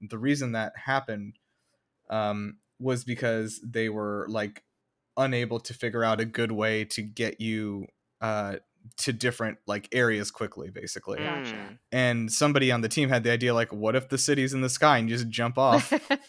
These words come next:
Speaker 2: That is, yeah, that is quite literally what you do.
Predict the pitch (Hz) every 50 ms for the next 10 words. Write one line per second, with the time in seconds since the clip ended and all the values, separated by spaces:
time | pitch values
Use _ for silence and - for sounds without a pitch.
0 | - _ _ _ _ _ - - - _ - - 208 220 254 277 311 294 233 202
1 | 202 220 254 294 247 254 254 254 254 - - - 240 254 269 269 269 285 294 302
2 | 302 302 277 302 294 294 302 302 254 277 285 302 294 233 190 202 202